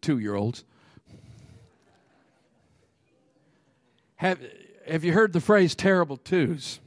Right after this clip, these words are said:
How many of your kids are twenty-five and still in their terrible twos? Anybody? You still got,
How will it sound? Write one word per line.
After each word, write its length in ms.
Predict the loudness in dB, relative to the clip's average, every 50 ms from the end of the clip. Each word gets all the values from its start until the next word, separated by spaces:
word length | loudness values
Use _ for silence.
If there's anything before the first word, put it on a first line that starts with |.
| _ _ _ _ _ _ _ _ _ _ _ _ _ _ _ _ _ _ _ _ _ _ _ _
How 120 | -2 -2
many 180 | 2 2 4 2
of 100 | 2 2
your 160 | 0 -2 -2
kids 400 | 0 0 2 2 2 0 0 0
are 360 | 2 4 4 4 2 0 -2 -6 _ _ _ _ _ _ _ _ _ -8
twenty-five 640 | -2 0 0 2 0 0 2 2 2 2 2 2 0
and 80 | -2 -4
still 260 | 0 2 4 4 4
in 60 | 4
their 120 | 4 2 2
terrible 380 | 2 2 4 4 4 2 0
twos? 380 | 0 2 4 4 4 4 2 2
Anybody? 460 | 2 2 2 2 4 4 4 4 4
You 240 | 4 2 0 0 -2
still 260 | -6 -4 -2 -2 -2
got, 260 | 0 -2 -2 -4 -4